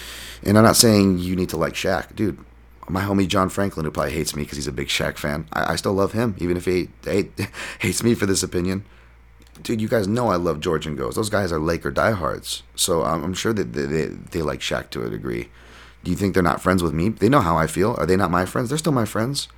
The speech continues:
You think I still, I love them any less? No. Fucking lay down in traffic for those dudes. I,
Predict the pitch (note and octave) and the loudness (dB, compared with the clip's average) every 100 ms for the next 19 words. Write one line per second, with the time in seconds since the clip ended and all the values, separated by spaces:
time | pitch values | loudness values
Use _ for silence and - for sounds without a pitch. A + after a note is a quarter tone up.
0 | - G2+ G2+ A#2+ A2+ - A2+ - - F#2+ | -10 -6 -4 0 0 2 0 -2 -4 0
1 | G#2 G2+ G#2 G2 G2+ E2 G#2 - - - | 4 4 4 2 2 2 0 -2 -8 -12
2 | - A#2+ F#3 G2 - - - - - - | -2 2 2 0 -6 -20 -20 -20 -4 2
3 | C#3+ C3+ C3+ C#3 C3+ B2 - E3 - - | 2 4 4 4 4 2 2 0 0 -2
4 | E2+ C#2+ C2+ C2 - - - - - - | -2 -2 -4 -6 -6 -10 -12 -20 -20 -20
5 | - - - - - - - - - - | -20 -20 -20 -20 -20 -20 -20 -20 -20 -20
6 | - - - | -20 -14 -8